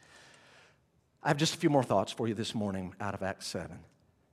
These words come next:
Confession time, okay? I didn't read this anywhere, I don't think.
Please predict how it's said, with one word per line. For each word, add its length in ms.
Confession 480
time, 260
okay? 260
I 80
didn't 220
read 240
this 180
anywhere, 460
I 40
don't 200
think. 320